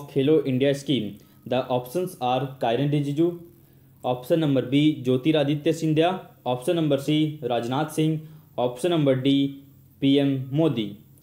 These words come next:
तो दोस्तों, इसका करेक्ट आंसर हो जाएगा आपका ऑप्शन नंबर ए काइरन रिजिजू। फर्स्ट जनरल काउंसिल मीटिंग of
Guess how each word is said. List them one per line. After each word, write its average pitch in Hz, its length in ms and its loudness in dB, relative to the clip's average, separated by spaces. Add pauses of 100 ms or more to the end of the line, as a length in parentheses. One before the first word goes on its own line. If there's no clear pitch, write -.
(120)
तो 131 80 -2
दोस्तों, 151 280 2
इसका 170 140 4
करेक्ट 156 280 0
आंसर 143 260 0
हो 160 60 4
जाएगा 151 280 2
आपका 139 280 -2
ऑप्शन 135 400 0
नंबर 120 300 -2
ए 170 320 0 (180)
काइरन 127 320 2
रिजिजू। 135 420 2 (560)
फर्स्ट 156 360 -2
जनरल 139 320 0
काउंसिल 143 440 -2
मीटिंग 147 340 0
of 131 180 0